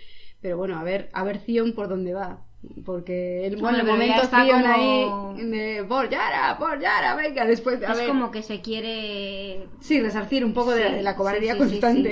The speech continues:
Speaker 2: sí. Es decir,
Speaker 1: que
Speaker 2: ahora
Speaker 1: le
Speaker 2: ya tengo
Speaker 1: persigue.
Speaker 2: que demostrar lo que no he demostrado hasta ahora.
Speaker 1: Tenía que venir Jon a decirle, "En el fondo también eres un Stark", para que se le activen las feromonas masculinas a
Speaker 2: Bueno,
Speaker 1: ese
Speaker 2: ya
Speaker 1: pobre.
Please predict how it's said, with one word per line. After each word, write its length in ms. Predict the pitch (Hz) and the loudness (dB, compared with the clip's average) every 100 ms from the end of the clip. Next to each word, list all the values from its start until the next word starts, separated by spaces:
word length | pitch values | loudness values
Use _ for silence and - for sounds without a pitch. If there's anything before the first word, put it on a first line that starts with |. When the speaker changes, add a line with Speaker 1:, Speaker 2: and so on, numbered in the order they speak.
| 226 | 2
Speaker 2:
sí. 80 | - | 0
Es 60 | 208 | -4
decir, 280 | 208 214 | -4 -2
Speaker 1:
que 60 | 208 | 2
Speaker 2:
ahora 180 | 214 226 | 4 4
Speaker 1:
le 60 | 226 | 4
Speaker 2:
ya 120 | 226 | 2
tengo 180 | 233 247 | 4 4
Speaker 1:
persigue. 100 | 214 | 4
Speaker 2:
que 160 | 214 | 2
demostrar 720 | 208 208 196 - 214 208 208 | -2 -4 -6 -4 -2 -2 -2
lo 140 | 208 208 | -4 -4
que 80 | 196 | -6
no 80 | 190 | -6
he 20 | |
demostrado 400 | 196 196 - 185 | -6 -6 -6 -6
hasta 240 | 196 - | -6 -2
ahora. 260 | 190 - - | 0 0 2
Speaker 1:
Tenía 180 | 247 240 | 6 6
que 40 | 277 | 8
venir 260 | 277 262 | 8 6
Jon 280 | 214 240 240 | 4 2 4
a 80 | 202 | 2
decirle, 680 | 196 196 220 202 190 190 185 | 2 2 0 2 0 2 0
"En 80 | 214 | 0
el 120 | 185 | -2
fondo 320 | - 226 233 | 2 4 4
también 260 | 185 190 196 | 2 2 2
eres 240 | 185 175 | 2 0
un 100 | 185 | 0
Stark", 360 | 170 - 175 175 - - - | -2 -2 -2 0 0 0 0
para 240 | 202 202 | 2 4
que 100 | 202 | 2
se 140 | 220 233 | 4 4
le 100 | 240 | 2
activen 540 | 214 247 294 349 320 | 0 0 0 0 2
las 300 | 294 269 196 247 - 233 | 4 4 2 -4 -8 -2
feromonas 600 | 254 254 233 285 349 294 | 2 4 4 6 6 6
masculinas 680 | 247 277 240 294 339 403 311 | 4 2 4 4 4 4 4
a 40 | 269 | 8
Speaker 2:
Bueno, 140 | 254 | 8
Speaker 1:
ese 80 | 285 | 8
Speaker 2:
ya 120 | 262 | 6
Speaker 1:
pobre. 60 | 269 | 6